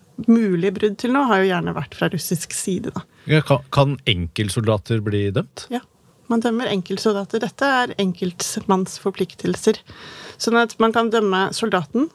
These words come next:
Speaker 1: som, eh, for eksempel skjøt en sivil. Eh, man kan dømme sjefen hans som ga ordre om å skyte en sivil, i, altså i tillegg. Eh, eller om sjefen hans visste at han skulle gjøre det og s-,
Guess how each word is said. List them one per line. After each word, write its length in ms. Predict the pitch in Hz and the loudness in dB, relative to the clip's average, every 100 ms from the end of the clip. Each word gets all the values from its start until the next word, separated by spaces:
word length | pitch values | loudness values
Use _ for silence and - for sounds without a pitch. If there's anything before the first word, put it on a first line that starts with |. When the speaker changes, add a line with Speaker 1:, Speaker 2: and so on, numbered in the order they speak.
| - | -4
Speaker 1:
som, 320 | - 208 202 | 2 2 4
eh, 400 | 202 190 190 190 175 - 190 - | 4 4 2 -2 -6 -2 -2 -2
for 160 | - 196 | 0 2
eksempel 400 | 185 170 180 180 | 2 -2 -4 -6
skjøt 320 | - 165 175 | -6 -4 -4
en 80 | 156 | -2
sivil. 200 | 185 - - - - - - - _ | -4 -4 -18 -20 -18 -18 -20 -20 _
Eh, 180 | 202 190 | 4 4
man 160 | 202 | 2
kan 160 | 196 208 | 2 2
dømme 720 | 202 190 175 170 175 175 175 | 2 2 2 2 2 0 -2
sjefen 400 | 190 185 170 214 | -2 -4 0 0
hans 100 | 302 - - | 0 -4 -2
som 120 | 208 | 2
ga 120 | 190 | 2
ordre 400 | 180 175 202 277 262 | 2 2 2 2 2
om 160 | 240 | 2
å 160 | 214 233 | 2 2
skyte 240 | 240 220 | 0 0
en 100 | 214 | -2
sivil, 240 | 220 240 349 - - - - | 0 -2 -2 -6 -20 -20 -2
i, 80 | 220 | -2
altså 240 | 208 202 214 | 0 2 2
i 80 | |
tillegg. 480 | 214 208 190 - - _ _ _ | 2 2 2 -2 -16 _ _ _
Eh, 340 | 208 202 196 | 4 6 4
eller 120 | 202 208 | 4 4
om 100 | 220 | 2
sjefen 360 | 208 180 196 | 0 0 2
hans 300 | 196 196 190 - | 2 0 -2 -2
visste 240 | 190 - 170 | -2 -2 -2
at 60 | 175 | 0
han 80 | |
skulle 220 | 170 208 175 | 0 2 2
gjøre 100 | 180 | 2
det 80 | |
og 80 | 190 | -2
s-, 100 | 175 | -4